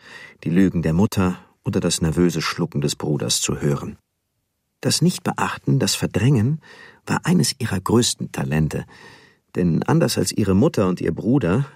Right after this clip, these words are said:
denen die ganze Welt unerträglich nahe ging, konnte sie sich einer Schildkröte gleich in sich selbst zurückziehen, tief in sich hinein,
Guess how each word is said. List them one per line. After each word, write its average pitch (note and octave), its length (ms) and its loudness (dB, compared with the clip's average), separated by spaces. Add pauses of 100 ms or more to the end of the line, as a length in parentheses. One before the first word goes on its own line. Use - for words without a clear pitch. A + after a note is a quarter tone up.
(180)
denen - 140 -8
die - 140 -6
ganze E2+ 400 -2
Welt F2 260 2
unerträglich F#2+ 800 -2
nahe A#2 260 0
ging, D3+ 360 -2 (580)
konnte F3 320 0
sie C3 300 0
sich F#3+ 500 -2 (180)
einer B2+ 220 0
Schildkröte D3 800 -2
gleich B2 520 -2 (420)
in A#2 120 -2
sich - 220 -2
selbst C3+ 400 -2
zurückziehen, - 720 -4 (280)
tief - 220 0
in F3 100 2
sich B2+ 160 -2
hinein, G#2+ 440 -2